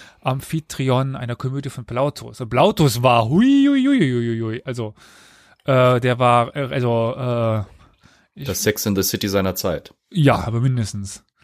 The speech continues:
Speaker 1: Also Plautus war, der ließ einen ga-, ganz schön einen vom, vom Leder. Also, ja. Alkmene nimmt ihren Mann bei der Hand und küsst ihn.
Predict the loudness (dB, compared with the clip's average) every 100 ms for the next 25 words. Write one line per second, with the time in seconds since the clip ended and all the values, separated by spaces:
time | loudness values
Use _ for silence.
0 | _ _ _ _ -6 0 0 2 2 2
1 | 0 -4 0 2 4 4 4 4 2 -2
2 | -8 -8 -6 -6 -4 -6 0 2 2 0
3 | 0 -2 -2 -4 -6 -6 -6 -6 -2 0
4 | 0 -2 -6 -8 -8 -10 -14 _ _ _
5 | _ _ _ _ _ _ _ _ _ _
6 | _ _ _ _ _ _ _ _ _ _
7 | -10 -10 -10 _ _ _ _ _ _ _
8 | _ _ _ _ _ _ _ _ _ -2
9 | 0 2 4 4 2 0 -4 0 0 0
10 | 0 0 2 0 0 -6 2 2 2 -4
11 | -8 -10 -14